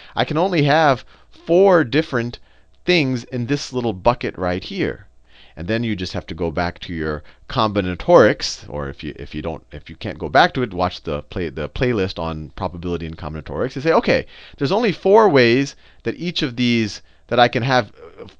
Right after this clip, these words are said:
uh, for each of these bases, there's only four different bases that I can have here, either an anagui-, adenine, guanine, a cytosine, or depending on whether we're talking about D N A or R N A, a uracil or a thymine.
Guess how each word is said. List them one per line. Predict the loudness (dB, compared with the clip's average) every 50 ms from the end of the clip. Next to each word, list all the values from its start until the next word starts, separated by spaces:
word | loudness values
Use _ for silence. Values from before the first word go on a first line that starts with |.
| _ -20 -20 _ -6
uh, | -4 -4 -4 -6
for | -8 -6 -4 -4 -2 0
each | -2 -2 -2 -4
of | -4 -4
these | -4 -4 -4 -4
bases, | -2 0 0 0 0 -2 -6 -6 -4
there's | -4 -6 -6
only | -6 -6 -8
four | -8 -8 -4 -2 0 0 0
different | 0 -2 -6 -4 -6 -6 -6 -8 -12 -20 -20 -20 _ _ -10 -2
bases | 0 2 2 2 2 0 -2 -2
that | -2 -2
I | -2
can | -4 -4 -4
have | -4 -2 -2 -2 -2
here, | -2 -2
either | -2 -4 -4 -6 -8
an | -8
anagui-, | -6 -6 -4 -4 -4 -6 -6 -6 -6 -6 -6 -6 0
adenine, | 2 2 4 4 2 0 0 -2 -2 -4 -4
guanine, | -2 0 2 2 2 2 0 -2 -2 -2 -2 -4 -4 -6 -10 -14 -20 -20 -20 -18 -16
a | -16
cytosine, | -4 0 2 4 4 4 2 0 -2 -2 -2 -2 -2
or | -2 -2 -4
depending | -4 -6 -8 -8 -6 -6 -6 -6
on | -6 -6 -6
whether | -6 -6 -6 -6
we're | -8 -8
talking | -10 -10 -12 -10 -12 -12
about | -10 -10 -10 -10 -12 -14
D | -12 -10 -8 -8
N | -8 -8
A | -8 -6 -6 -8 -8 -10 -14 -20 -18 -12
or | -10 -8 -6 -2
R | 0 2 2 2 2
N | 2 0
A, | -2 -2 -2 -4 -6 -10 -16 -20 _ -12
a | -10 -8
uracil | -6 -4 -2 -2 -2 -2 -2 -2 -2 0 0
or | 0 -2
a | -4
thymine. | -4 -4 -2 0 0 0 -2 -4 -6 -6 -8 -8